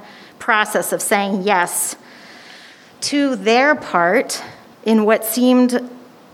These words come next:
um, impossible in worldly standards. They had to choose each other in faith and persist despite judgment of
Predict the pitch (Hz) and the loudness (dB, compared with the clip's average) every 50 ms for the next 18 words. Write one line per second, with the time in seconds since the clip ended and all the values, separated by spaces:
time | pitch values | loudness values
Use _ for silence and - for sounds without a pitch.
0 | - - - 208 202 196 185 185 185 180 - 208 220 220 - - 214 143 139 - | -20 -8 -2 0 2 2 2 2 0 0 2 2 2 2 2 0 0 0 0 -2
1 | - - - - - 190 - - - - - - - 196 196 190 175 190 190 185 | -8 -12 -12 -12 -14 -16 -18 -20 -20 -20 -20 -10 -6 -4 -2 0 4 4 4 4
2 | 185 185 190 185 170 175 180 175 - - - - - - - - - 175 170 170 | 4 2 -2 -4 -2 -2 -4 -4 -6 -10 -20 -20 -20 -14 -10 -4 -2 0 2 2
3 | 160 151 156 - - - - - - - - - - - - - - - - - | 2 2 0 -2 -4 -6 -8 -10 -10 -12 -14 -20 -20 -20 -20 -20 -20 -20 -20 -20
4 | - - - - _ _ _ _ _ _ _ - - _ _ _ _ _ _ _ | -20 -20 -20 -20 _ _ _ _ _ _ _ -20 -20 _ _ _ _ _ _ _
5 | _ _ _ _ _ _ _ _ _ _ _ _ _ - - - - 196 180 220 | _ _ _ _ _ _ _ _ _ _ _ _ _ -20 -20 -12 -12 -6 -2 -2
6 | 220 214 214 220 220 214 214 226 220 220 226 240 220 214 196 214 208 214 - - | 0 0 0 0 0 0 0 -2 -2 -4 -2 -2 -2 -2 -2 -6 -6 -4 -4 -2
7 | 254 247 240 226 233 202 208 - - - 208 185 180 196 208 240 294 294 277 - | 0 -2 -2 -2 -2 -6 -6 -6 -4 -2 -2 0 0 0 0 0 0 0 -2 -4
8 | - - - - - - - - - 214 214 208 - - - 190 190 202 285 285 | -16 -18 -20 -20 -20 -20 -20 -6 -2 0 0 0 0 -2 -2 0 2 2 0 0
9 | - - - - - - - - - - _ _ _ _ _ _ _ _ _ _ | -2 -8 -14 -16 -18 -20 -20 -20 -20 -20 _ _ _ _ _ _ _ _ _ _
10 | _ _ _ _ _ _ _ _ - - 214 220 220 220 - - 220 202 - - | _ _ _ _ _ _ _ _ -4 -2 0 0 0 -2 0 -2 -2 -2 -2 -6
11 | - - 214 233 277 - - - - - - - 220 220 214 - - - 226 214 | -2 0 0 0 0 -2 -4 -10 -10 -10 -8 -2 -2 -2 -2 -2 -4 -2 0 2
12 | 220 208 214 208 - - 202 190 185 185 - - 202 202 196 - - - - 190 | 2 0 -2 -4 -6 -2 0 0 0 0 -2 -4 -4 -4 -4 -4 -8 -6 -2 -2
13 | 185 185 185 180 180 180 180 | 0 0 0 0 -2 -4 -6